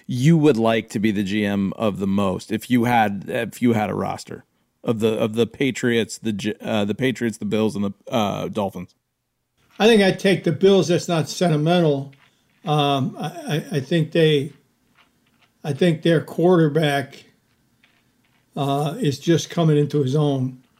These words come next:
Speaker 2: and I think they've got weapons enough, uh, to really make use of 'em. And I, and I think that the defense,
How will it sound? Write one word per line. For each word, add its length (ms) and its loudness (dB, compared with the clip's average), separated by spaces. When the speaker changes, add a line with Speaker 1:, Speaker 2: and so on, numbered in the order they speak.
Speaker 2:
and 120 0
I 100 -2
think 220 0
they've 220 4
got 440 -2
weapons 560 0
enough, 500 -4
uh, 300 -4
to 120 2
really 560 2
make 300 2
use 320 2
of 180 0
'em. 300 -2
And 180 -2
I, 160 -2
and 160 0
I 80 -2
think 260 -2
that 200 -2
the 80 -2
defense, 880 -2